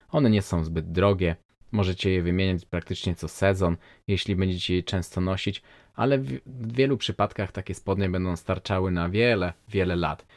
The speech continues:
i super wyglądają na przykład do takiego plecionego paska latem, czy na przykład zimą po prostu do jakiegoś golfa i do jakiejś eleganckiej kurtki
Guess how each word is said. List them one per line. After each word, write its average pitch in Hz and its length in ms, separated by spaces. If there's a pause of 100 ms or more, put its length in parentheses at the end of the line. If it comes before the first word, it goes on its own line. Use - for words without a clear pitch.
(180)
i 170 60
super 147 340
wyglądają 98 480
na 85 100
przykład - 340
do 87 80
takiego 87 360
plecionego 92 540
paska 107 400
latem, 101 420 (320)
czy 139 160
na 120 140
przykład 101 500
zimą 90 420
po 85 100
prostu - 340
do 87 100
jakiegoś 85 380
golfa 101 420 (300)
i 113 100
do 104 80
jakiejś 92 300
eleganckiej 87 680
kurtki - 560